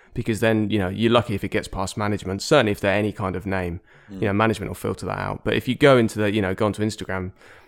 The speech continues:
Speaker 1: slide into their D Ms, and you're like, you know,
Speaker 2: <laughs>
Speaker 1: "Do you fancy a collaboration?"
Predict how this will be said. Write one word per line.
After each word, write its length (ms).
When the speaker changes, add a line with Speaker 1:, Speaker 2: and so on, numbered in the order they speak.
Speaker 1:
slide 300
into 140
their 100
D 140
Ms, 200
and 80
you're 100
like, 280
you 80
know, 120
Speaker 2:
<laughs> 100
Speaker 1:
"Do 80
you 80
fancy 340
a 40
collaboration?" 720